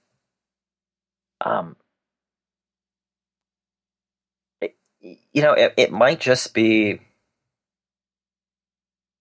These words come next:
yeah, I don't know. I mean, it, it might just be an issue of, well, certain types of work are easier done in an office.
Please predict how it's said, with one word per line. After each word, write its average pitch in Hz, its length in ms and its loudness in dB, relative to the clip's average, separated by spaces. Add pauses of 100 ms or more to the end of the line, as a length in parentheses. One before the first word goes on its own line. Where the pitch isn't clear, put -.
(1600)
yeah, - 140 2
I 151 60 4
don't 160 120 2
know. 107 160 2
I 90 60 2
mean, 117 140 0
it, 113 80 0
it 127 140 -4
might 135 200 -2
just 127 180 -8
be 120 100 -4
an 110 100 -2
issue 104 320 -6
of, 87 200 0
well, 95 120 -4
certain - 280 0
types - 220 0
of - 80 -14
work - 200 0
are - 80 -2
easier - 400 -4 (100)
done 127 200 2
in 123 80 2
an 117 120 0
office. 110 680 2